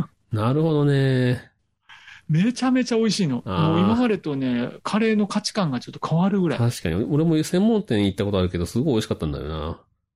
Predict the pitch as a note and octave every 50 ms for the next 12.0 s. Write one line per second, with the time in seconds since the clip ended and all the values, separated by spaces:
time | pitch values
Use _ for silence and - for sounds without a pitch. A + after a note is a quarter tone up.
0 | _ _ _ _ _ _ _ - C#3+ E3 E3+ - - - E3+ - D#3 C#3 - -
1 | - A#2+ - - F#2 E2+ E2 D2 - - - - _ _ _ _ _ _ _ _
2 | _ _ _ _ _ _ - - - D3+ D3+ C3+ B2+ D#3+ D3+ - A2 - D#3+ B2+
3 | G#3 G3+ G#3 - - G3+ F#3+ C#3+ F#2+ F2 F2 F2 - A2 G2+ F#2+ E2+ F#2 F2+ F#2+
4 | A#2+ B2 G#2+ F#2+ F2 E2 D#2+ E2+ - - _ _ _ _ _ _ _ - - -
5 | - - D3 C3 - - G2+ - - - - _ - - - - - - - -
6 | F#3+ G3 G3 F3+ E3+ D3+ D3 D3 C3+ - C3 A#2 A2 A#2 A#2+ A#2 - - D3 B2
7 | G#2+ G2 - C#3 C3 A2 G2 - - - - - B2+ - - - - - - -
8 | - - - - - - - - - C#3 - - - F#2 - - - - - _
9 | _ _ _ _ _ _ - - _ _ _ _ _ D3 C#3+ C#3 C3+ C3+ C3 B2+
10 | E3 G#3+ A#3+ A#3 F#3 - - F3+ F3+ G3+ G3 G3+ A#3+ A3+ G3 E3+ D#3+ C#3+ C3+ C3+
11 | C3+ B2+ - D3+ - C#3+ B2 - B2 A#2+ B2+ B2+ - - B2+ A2+ A2+ G#2 G2+